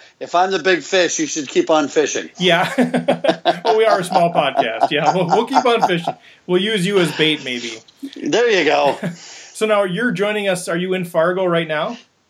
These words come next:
Speaker 1: Yeah, at home in Fargo, and, uh, actually gonna be on my way to the golf course here very soon. That's pretty much where you find me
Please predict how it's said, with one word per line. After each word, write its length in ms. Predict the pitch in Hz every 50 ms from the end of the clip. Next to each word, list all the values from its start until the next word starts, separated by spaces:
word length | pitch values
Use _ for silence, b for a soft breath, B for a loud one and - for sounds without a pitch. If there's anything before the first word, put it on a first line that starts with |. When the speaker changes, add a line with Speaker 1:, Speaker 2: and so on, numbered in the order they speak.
| _ _ _
Speaker 1:
Yeah, 220 | - 180 220 214
at 200 | 170 180 185 175
home 200 | 180 196 214 220 214
in 100 | 196 180
Fargo, 480 | 151 - 190 180 202 196 226 233 226
and, 520 | - 139 147 151 147 147 147 147 147 147 139
uh, 80 | 151
actually 680 | 151 151 - 147 160 175 - - - 175 175 170 165 156
gonna 140 | 156 170 156
be 200 | 151 156 160 156
on 160 | 160 151 156
my 120 | 156 160 156
way 180 | 156 160 156
to 60 | 147 143
the 80 | 143
golf 260 | 135 160 165 175 170
course 300 | - - 160 143 135 -
here 100 | - 143
very 300 | 127 120 135 135 135 131
soon. 260 | 127 - - 147 147 139
That's 160 | 143 135 -
pretty 220 | - 160 143 143
much 200 | 143 143 143 -
where 120 | 147 143 139
you 80 | 135
find 320 | 131 - 143 143 139 135 131
me 260 | 135 127 127 117